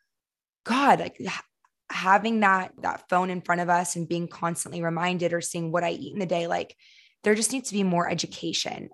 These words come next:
And fitness influencers aren't really stating how many calories they're burning that day. And that's probably not enough for how many calories they're burning. And so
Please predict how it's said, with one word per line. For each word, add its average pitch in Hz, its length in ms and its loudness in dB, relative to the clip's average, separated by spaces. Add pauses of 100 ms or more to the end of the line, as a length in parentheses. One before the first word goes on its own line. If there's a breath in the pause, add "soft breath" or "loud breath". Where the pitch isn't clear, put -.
And 165 420 0 (480 soft breath)
fitness 208 280 2
influencers 185 600 -2
aren't 180 220 2
really 185 220 0
stating 165 680 0 (220)
how 202 300 4
many 214 160 4
calories 202 520 2
they're 175 120 4
burning 170 340 0
that - 220 -4
day. - 360 -2
And 170 260 -4 (300 soft breath)
that's 185 240 4
probably 185 360 6
not 175 140 4
enough 175 340 2
for 175 240 0
how 165 180 -2
many 165 140 0
calories 170 420 2
they're 170 100 4
burning. 190 520 0
And 202 140 2
so 170 380 8